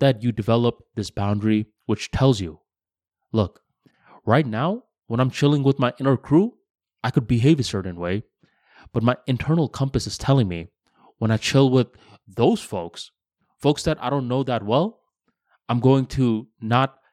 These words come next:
take my similar behavior with my close group and introduce it to the outsiders. These outsiders are out for a reason, and it's because they are acquaintances, but they are not my friends or my family."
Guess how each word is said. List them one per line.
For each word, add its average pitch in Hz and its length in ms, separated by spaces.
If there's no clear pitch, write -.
take 139 220
my 123 480
similar 160 460
behavior 120 480
with 113 180
my 104 200
close 127 380
group - 380
and 120 180
introduce 117 500
it 104 200
to 120 80
the - 180
outsiders. 85 720
These 135 260
outsiders 131 640
are 117 220
out 123 300
for 113 180
a 98 60
reason, 127 460
and 113 80
it's 107 80
because 135 440
they 120 220
are 120 200
acquaintances, 110 840
but 104 120
they 117 120
are 113 120
not 110 180
my 85 120
friends 131 520
or 117 420
my 95 120
family." 107 500